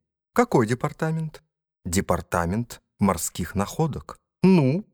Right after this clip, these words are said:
Департамент этот состоит из трёх отделов. Леган, Флоутсон и Джетсон. И в каждом отделе сидит чиновник. Ну? Допустим, какой-нибудь корабль, плавающий в открытом море,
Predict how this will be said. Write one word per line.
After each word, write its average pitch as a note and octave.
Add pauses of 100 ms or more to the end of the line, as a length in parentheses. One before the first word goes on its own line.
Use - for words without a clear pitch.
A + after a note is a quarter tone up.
(320)
Департамент A#2
этот -
состоит C3+
из -
трёх D3+
отделов. F#2 (320)
Леган, G#2+
Флоутсон G2+ (120)
и F#3
Джетсон. F#2+ (320)
И B2
в G#2+
каждом A2
отделе F#2
сидит A2
чиновник. D#3 (280)
Ну? E3+ (520)
Допустим, C3
какой-нибудь C#3
корабль, C3+
плавающий G2+
в F#2+
открытом G2+
море, F3+